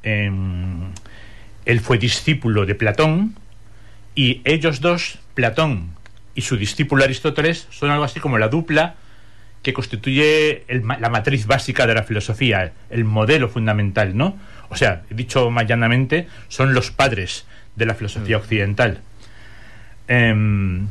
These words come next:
Speaker 1: muchas veces se pinta a Aristóteles como alguien que, que hizo una filosofía muy diferente a la de su maestro Platón. Hay un dicho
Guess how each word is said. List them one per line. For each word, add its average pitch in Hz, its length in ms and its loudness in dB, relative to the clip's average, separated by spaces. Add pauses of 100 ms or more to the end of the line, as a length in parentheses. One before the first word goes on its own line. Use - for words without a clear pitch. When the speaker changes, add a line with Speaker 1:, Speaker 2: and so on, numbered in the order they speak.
(320)
Speaker 1:
muchas 143 280 4
veces 151 240 2
se 160 80 2
pinta 143 300 2
a - 20 6
Aristóteles 135 520 0
como 113 200 2
alguien 120 320 4
que, 110 300 2
que 120 140 0
hizo 113 360 -2
una 123 120 4
filosofía 120 440 2
muy 123 160 4
diferente 131 680 2 (460)
a 110 80 4
la 113 60 6
de 107 80 2
su 113 140 -2
maestro 110 440 2
Platón. 110 420 0 (920)
Hay 127 160 2
un 127 120 4
dicho 170 460 0